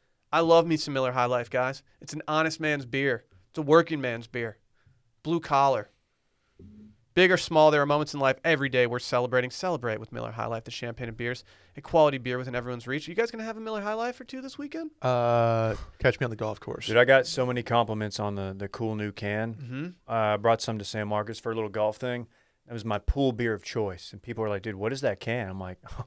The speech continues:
Speaker 3: <laughs> "M H L?"
Speaker 1: Uh, it's been around for a hundred years, which
Speaker 3: Yeah.
Speaker 1: is sick.
Speaker 3: Yeah, truly sick.
Speaker 1: They probably had some dorky beers that, like, hadn't been around for that long.
Speaker 3: I won't name names, but they did.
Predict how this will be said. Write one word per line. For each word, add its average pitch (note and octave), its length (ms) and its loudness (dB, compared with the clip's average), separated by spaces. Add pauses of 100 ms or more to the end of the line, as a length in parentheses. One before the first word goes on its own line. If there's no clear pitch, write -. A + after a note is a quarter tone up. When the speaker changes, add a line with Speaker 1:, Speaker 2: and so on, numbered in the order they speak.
(420)
Speaker 3:
<laughs> - 680 -20
"M B2+ 120 0
H B2 180 2
L?" D3+ 340 6
Speaker 1:
Uh, D3+ 200 6
it's D3+ 100 -8
been F3 120 2
around F3+ 220 2
for D#3+ 160 2
a - 40 2
hundred E3 320 -2
years, F3 380 0
which C#3 180 -4
Speaker 3:
Yeah. F3+ 100 0
Speaker 1:
is D3+ 120 -2
sick. - 460 0 (420)
Speaker 3:
Yeah, A#2 220 2 (320)
truly C#3+ 260 -4
sick. F#2 400 -8
Speaker 1:
They C#3 80 -4
probably D3 220 2
had C3+ 100 -2
some B2 140 -10
dorky C3 400 -4
beers A#2 300 -6
that, A2+ 180 -10
like, A#2 220 -8
hadn't C3 240 -8
been A2 120 -8
around A2 240 -8
for - 80 -16
that A2 160 -4
long. A#2+ 240 -8
Speaker 3:
I D#3+ 40 -4
won't F3 200 4
name C3 180 6
names, C#3 260 2
but B2 100 -10
they C3 120 -4
did. B2 280 -2